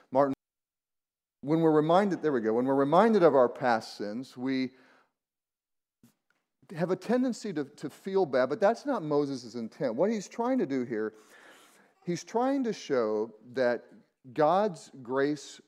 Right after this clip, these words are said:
towards them, His love for them, all of the amazing things that He has done for them has not been because of their own goodness.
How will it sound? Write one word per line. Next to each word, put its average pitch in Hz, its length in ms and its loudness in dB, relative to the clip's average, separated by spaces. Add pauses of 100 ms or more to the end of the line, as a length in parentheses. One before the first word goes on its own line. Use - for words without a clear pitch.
towards 123 420 -4
them, 98 340 -10
His 113 220 -12
love 143 420 -2
for 123 100 -10
them, 104 240 -8
all 185 300 4
of 165 160 -4
the 131 240 -4
amazing 135 640 -6
things 117 400 -10
that 104 100 -12
He 113 140 -10
has 104 160 -12
done 107 260 -8
for 107 140 -14
them 95 240 -12
has 120 180 -12
not 196 260 -4
been 156 220 -6
because 127 460 -8
of 113 220 -6 (340)
their 117 180 -4
own 110 240 -8
goodness. 95 600 -14